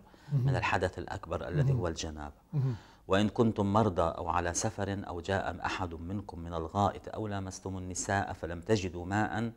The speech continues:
Speaker 1: مم.
Speaker 2: فتيمموا صعيدا طيبا
Speaker 1: مم.
Speaker 2: فامسحوا برو-، بوجوهكم وأيديكم منه ما يريد الله ليجعل عليكم من حرج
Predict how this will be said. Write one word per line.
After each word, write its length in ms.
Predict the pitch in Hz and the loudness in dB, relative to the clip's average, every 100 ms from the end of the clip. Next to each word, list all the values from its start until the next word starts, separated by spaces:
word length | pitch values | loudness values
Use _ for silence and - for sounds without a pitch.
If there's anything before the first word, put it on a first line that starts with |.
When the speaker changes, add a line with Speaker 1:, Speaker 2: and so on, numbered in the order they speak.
| - | 2
Speaker 1:
مم. 220 | 147 147 | 6 6
Speaker 2:
فتيمموا 680 | 110 - 95 110 107 87 82 | 4 0 4 6 4 2 -2
صعيدا 540 | - 85 101 95 98 95 | -6 -4 -2 0 -2 0
طيبا 440 | 113 92 82 - - - - | 0 0 -4 -10 -20 -16 0
Speaker 1:
مم. 240 | 151 147 - | 6 6 6
Speaker 2:
فامسحوا 440 | 120 113 87 95 | 6 6 2 0
برو-، 240 | 90 90 - | -2 -2 -2
بوجوهكم 720 | 95 98 92 113 98 87 87 85 | 0 0 4 4 4 -4 -8 -8
وأيديكم 540 | 69 90 107 98 92 | -4 0 0 -2 -4
منه 300 | 92 113 110 - - - - - 107 | 2 2 0 -10 -20 -20 -20 -18 0
ما 280 | 113 143 | 8 10
يريد 380 | 143 131 123 123 | 12 10 8 8
الله 480 | 110 110 110 107 104 | 8 12 12 12 10
ليجعل 480 | 98 104 98 92 98 | 8 8 8 6 8
عليكم 500 | 92 95 101 98 95 | 8 6 2 0 -6
من 160 | 92 | -4
حرج 560 | 90 - 92 80 71 - | -2 2 4 4 -2 -14